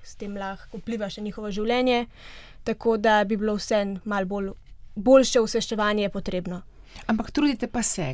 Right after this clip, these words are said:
Speaker 2: kar nekaj akcij pa imate.
Speaker 1: Ja, v s-, v Slovenskem društvu za proučevanje in varstvo netopirjev, kjer sem tudi aktivna, a, imamo čez leta razna predavanja. A, v Ljubljani smo postavili netopirnice na določenih mestih, kjer jih tudi javno pregledujemo, da se lahko javnost spozna,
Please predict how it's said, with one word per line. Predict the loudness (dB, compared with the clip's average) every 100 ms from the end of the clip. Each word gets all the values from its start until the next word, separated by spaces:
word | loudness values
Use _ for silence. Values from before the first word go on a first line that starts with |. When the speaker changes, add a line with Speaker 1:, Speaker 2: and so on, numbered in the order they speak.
| -6
Speaker 2:
kar | 0
nekaj | 0 2 -2
akcij | -2 -4 -4
pa | -4
imate. | -4 -6 -10 -12 -4
Speaker 1:
Ja, | 6 8 8 6 0
v | -2 -2
s-, | -8 -18
v | -12
Slovenskem | -4 0 0 0 -2
društvu | -2 -4 0 0 0
za | -4
proučevanje | -4 -6 -2 0 2
in | 0
varstvo | -2 -2
netopirjev, | -4 -4 -2 0 -2 -4 -20 -8 0 0 0
kjer | -2 -2
sem | -2
tudi | -6 -6
aktivna, | -6 -2 2 4 2 0 -10 -20 -20 -6
a, | -2 0 0
imamo | 4 6 6 4 0
čez | 0 -2 0
leta | -2 0 0 0 -2
razna | -4 -2 -4
predavanja. | -2 2 4 4 2 0 0 -2 -8 -20 -20 -16
A, | -10 -6
v | -4
Ljubljani | 0 0 0
smo | -6 -8
postavili | -8 -2 -2 0 -2
netopirnice | -2 -6 2 2 2 -2 -2
na | -2
določenih | 0 0 -2 -4 -4
mestih, | -4 -4 -6 -8 -8 -8
kjer | -8
jih | -6
tudi | -8 -4 0
javno | 0 -2
pregledujemo, | -4 -4 -2 4 4 4 -2
da | -4
se | -8 -8
lahko | -8 -2
javnost | 0 0 -6 -8
spozna, | -4 -2 -2